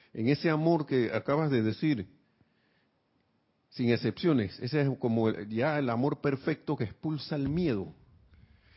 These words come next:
Y el miedo encarga, eh, eh, eh, eh, contiene en sí atadura y aprensión, y no hay libertad en el miedo, en esa apariencia de miedo.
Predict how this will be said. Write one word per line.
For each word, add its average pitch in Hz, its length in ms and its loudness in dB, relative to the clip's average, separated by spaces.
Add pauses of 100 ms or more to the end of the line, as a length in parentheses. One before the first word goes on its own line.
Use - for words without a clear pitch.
(280)
Y 113 120 0
el 117 100 2
miedo 151 640 2
encarga, 127 640 -2
eh, - 40 -16
eh, 107 480 -4
eh, 104 360 -4 (680)
eh, 98 460 -2 (240)
contiene 147 560 0
en 127 80 2
sí 120 420 -6 (1300)
atadura 127 580 0
y 123 80 2
aprensión, 117 800 0
y 110 120 -2
no 113 140 0
hay 127 100 0
libertad 117 520 -2
en 104 100 -2
el 90 140 -4
miedo, 80 360 -10 (1040)
en 98 100 -6
esa 101 160 -4
apariencia 95 500 -4
de 85 100 -4
miedo. 76 360 -14